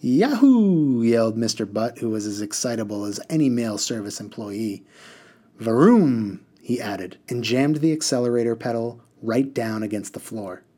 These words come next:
The mail coach rocketed through the gates of the bus depot, narrowly missing a wall on which Haroon read this, "If from speed you get your thrill, take precaution, make your will."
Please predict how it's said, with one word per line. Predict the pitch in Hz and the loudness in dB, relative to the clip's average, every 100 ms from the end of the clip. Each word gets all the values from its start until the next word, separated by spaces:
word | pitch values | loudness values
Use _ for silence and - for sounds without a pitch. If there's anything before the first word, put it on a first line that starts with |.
| _ | _
The | - | -2
mail | 123 127 185 | 2 2 2
coach | - 160 131 | 2 2 2
rocketed | 123 123 - 110 101 98 | 0 0 0 0 -2 -4
through | 113 | -2
the | 110 | -2
gates | 104 107 101 95 107 | -2 -4 -4 -6 -10
of | 95 | -10
the | |
bus | 92 104 98 | -8 -6 -6
depot, | - 98 - 95 - - - - | -6 -8 -8 -10 -10 -16 -20 -10
narrowly | - 120 131 147 151 | -4 0 4 4 4
missing | 139 135 147 | 2 2 0
a | |
wall | 143 113 107 101 | 2 0 0 -2
on | 104 104 | -4 -4
which | 104 - | -6 -4
Haroon | 110 123 143 | -2 2 2
read | 135 120 113 | 2 0 -2
this, | 104 90 - - _ _ | -4 -4 -8 -12 _ _
"If | 151 151 | 0 0
from | - 165 160 | 0 2 2
speed | - - 139 139 135 | 0 2 4 4 2
you | 135 | 4
get | 131 131 | 4 4
your | 131 | 0
thrill, | 127 - 127 120 117 113 _ - | 0 -2 0 0 -2 -10 _ -2
take | 131 127 | 0 0
precaution, | - 131 113 98 - 90 - _ | 0 -2 -2 -4 -6 -12 -16 _
make | - 123 139 | 0 0 2
your | 120 110 | 0 2
will." | 123 139 92 | 2 2 0